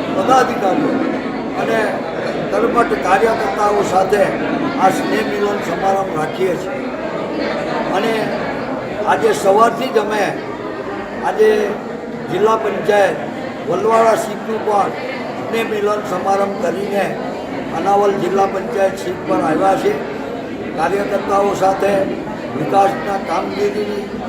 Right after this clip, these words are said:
અને આવનારી તારીખ ચોથી તારીખથી જે શરૂ થયેલી એસ આઈ આર એટલે મતદાન નોંધણી અને મતદાનની સુધારણા એ અંગેની પણ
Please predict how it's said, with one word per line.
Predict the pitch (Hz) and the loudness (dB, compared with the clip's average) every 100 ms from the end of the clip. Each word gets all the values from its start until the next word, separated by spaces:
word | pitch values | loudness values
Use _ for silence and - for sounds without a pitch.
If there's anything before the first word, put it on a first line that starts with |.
| - - - - 180 | -6 -6 -6 -4 -2
અને | 233 233 226 233 - | 0 2 0 0 0
આવનારી | - - 233 247 185 - - - - - - - - - | 0 2 0 0 -2 -6 -8 -8 -8 -8 -8 -10 -10 -4
તારીખ | 185 202 220 - | 2 2 0 -2
ચોથી | 208 208 214 240 | 0 0 -2 0
તારીખથી | 202 208 - 202 220 | 2 2 -2 -6 -2
જે | 220 208 | 2 2
શરૂ | - 190 233 | 2 0 0
થયેલી | 175 208 208 214 165 - - - - - - - 233 - - - - - | 2 4 4 4 2 0 -4 -6 -6 -8 -6 -6 -6 -8 -8 -8 -8 0
એસ | 175 - | 0 4
આઈ | 240 240 | 6 6
આર | 220 170 - | 6 2 -2
એટલે | - - 220 - | -6 -6 -8 -4
મતદાન | 196 - 240 247 247 247 247 - - - | -6 0 4 4 4 -4 -6 -8 -8 -6
નોંધણી | 180 208 254 262 190 269 - - - - - - - - - | -4 0 2 2 0 -2 -6 -6 -6 -6 -6 -8 -8 -6 -2
અને | - - - | 0 0 0
મતદાનની | 196 202 233 240 247 | 0 2 2 2 -2
સુધારણા | - 208 254 262 247 - - - - - - - - - | 0 2 6 4 4 -2 -6 -10 -8 -8 -10 -10 -10 -2
એ | 226 | 0
અંગેની | 208 - 220 233 | 0 0 2 0
પણ | 214 214 | 0 0